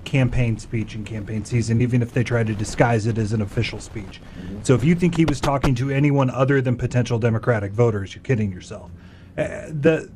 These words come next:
Speaker 1: the idea, and, and, and I, I, I certainly respect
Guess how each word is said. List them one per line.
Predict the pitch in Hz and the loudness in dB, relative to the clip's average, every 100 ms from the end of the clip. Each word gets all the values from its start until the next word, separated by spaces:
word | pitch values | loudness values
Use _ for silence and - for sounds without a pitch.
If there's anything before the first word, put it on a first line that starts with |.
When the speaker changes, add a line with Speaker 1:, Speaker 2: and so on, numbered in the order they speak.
| 139 | 0
Speaker 1:
the | 165 165 | 4 4
idea, | 156 147 196 175 | 4 2 2 2
and, | 147 147 143 135 | 2 0 2 0
and, | 131 | 0
and | 139 131 | 0 2
I, | 127 120 - - - - - - | 0 -2 -8 -20 -20 -20 -20 -4
I, | 139 139 | -2 0
I | 127 | 0
certainly | - 196 170 151 | 4 4 4 2
respect | 131 123 - 131 123 - | 0 -4 -2 -2 -2 -10